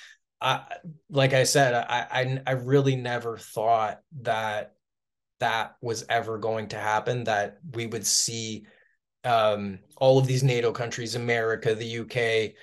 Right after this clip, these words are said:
actually supporting in Ukraine, supporting Ukraine to, to, to that extent, to this extent that they have. But, um, the narrative that it's, you know, uh, uh,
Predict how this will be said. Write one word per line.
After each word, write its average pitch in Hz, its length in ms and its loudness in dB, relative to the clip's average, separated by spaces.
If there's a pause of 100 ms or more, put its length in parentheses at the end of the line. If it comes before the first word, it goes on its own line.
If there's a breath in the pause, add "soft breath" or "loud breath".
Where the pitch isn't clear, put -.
(400 loud breath)
actually 120 500 -2
supporting 117 560 -2
in 113 220 -8
Ukraine, 113 640 -6 (220)
supporting 127 520 0
Ukraine 113 580 -4
to, 139 120 -8
to, 120 320 0
to 123 180 0
that 110 260 0
extent, 113 360 -2
to 107 100 -4
this 117 240 -2
extent 104 300 -8
that 98 140 -8
they 104 200 -2
have. 117 340 0 (420 loud breath)
But, 113 300 -4
um, 113 320 -2
the 127 140 0
narrative 135 560 4
that 113 160 -4
it's, - 280 -8
you 120 80 -6
know, 101 340 -4
uh, 104 380 -4
uh, 104 140 -10